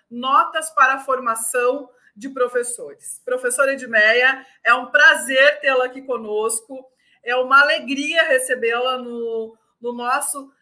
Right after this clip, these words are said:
sétimo cenid, Seminário Internacional de Cultura Digital, promovido pela Universidade de Passo Fundo,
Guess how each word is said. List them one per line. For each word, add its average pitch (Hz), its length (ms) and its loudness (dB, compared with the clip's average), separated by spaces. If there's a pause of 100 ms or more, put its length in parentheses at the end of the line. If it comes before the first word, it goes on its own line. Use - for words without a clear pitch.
sétimo 294 640 0
cenid, 240 1000 -4
Seminário 233 720 2
Internacional 240 640 -2
de 247 100 -14
Cultura 247 300 -10
Digital, 226 880 2
promovido 233 480 -6
pela 233 200 -6
Universidade 226 680 0
de 294 80 -12
Passo 240 360 -4
Fundo, 220 520 -14